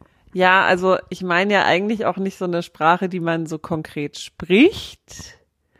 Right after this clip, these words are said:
Also wir sprechen jetzt nicht über eine Fremdsprache wie Schwedisch oder, äh, Polnisch oder,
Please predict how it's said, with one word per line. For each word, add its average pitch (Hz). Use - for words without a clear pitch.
Also 180
wir 185
sprechen 196
jetzt 175
nicht 190
über 180
eine 160
Fremdsprache 208
wie 180
Schwedisch 175
oder, 156
äh, 151
Polnisch 170
oder, 147